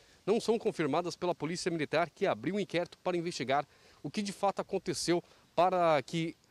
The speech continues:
o John fosse assassinado em frente à sua residência. John, que foi preso alguns dias por conta de uma crise psiquiátrica e depois de agredir a própria mãe, acabou saindo do sistema prisional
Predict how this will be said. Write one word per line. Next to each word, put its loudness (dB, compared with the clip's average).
o 2
John 2
fosse 0
assassinado 0
em -2
frente -2
à -6
sua 0
residência. 2
John, 4
que 2
foi 4
preso 4
alguns 4
dias 0
por -4
conta 0
de -2
uma 2
crise -4
psiquiátrica 0
e 0
depois 4
de 4
agredir -6
a -6
própria -8
mãe, -6
acabou -2
saindo -4
do -12
sistema -4
prisional -2